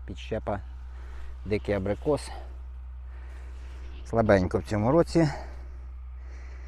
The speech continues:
І невеликі персики. Навіть прошлий, другий рік там були краще. Ну, тут у мене рядок цей, чомусь він так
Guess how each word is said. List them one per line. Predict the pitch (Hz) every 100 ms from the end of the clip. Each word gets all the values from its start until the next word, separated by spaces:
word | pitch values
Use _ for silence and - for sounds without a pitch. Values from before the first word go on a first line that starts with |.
| - - - - - - - - - - - - - - -
І | 120 123 123
невеликі | 120 117 113 104 107
персики. | - 92 - 95 98 90 - - - - - - - - - - - - - - -
Навіть | 120 110 -
прошлий, | 120 110 - 104
другий | 92 101 101 104
рік | 123 -
там | 101 92
були | 92 92
краще. | - 104 95 - 80 76 - - - - - - - - - - - - -
Ну, | 113 113
тут | 120 120
у |
мене | 113 113 110 - - -
рядок | 110 127 123 127 -
цей, | 110 95 - - - - - - -
чомусь | 113 113 -
він | 123 107 101 - - - - - - - - - - - - - - - -
так | 110